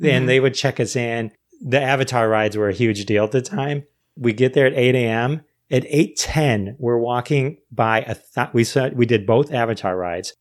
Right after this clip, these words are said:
Speaker 2: We walked by a thousand people, no less than a thousand people waiting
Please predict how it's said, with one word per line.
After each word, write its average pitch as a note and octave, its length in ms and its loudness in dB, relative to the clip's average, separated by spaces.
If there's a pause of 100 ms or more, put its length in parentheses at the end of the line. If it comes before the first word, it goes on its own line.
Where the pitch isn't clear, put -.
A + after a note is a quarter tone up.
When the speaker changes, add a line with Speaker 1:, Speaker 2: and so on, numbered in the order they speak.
(100)
Speaker 2:
We B2+ 100 4
walked B2+ 320 2
by B2+ 380 0
a C3 80 -6
thousand C#3+ 920 0 (120)
people, C3 480 -4
no B2 180 2
less C#3+ 280 2
than C3+ 120 -6
a A#2+ 40 -6
thousand C3 500 -4
people A#2 400 -2
waiting B2 480 0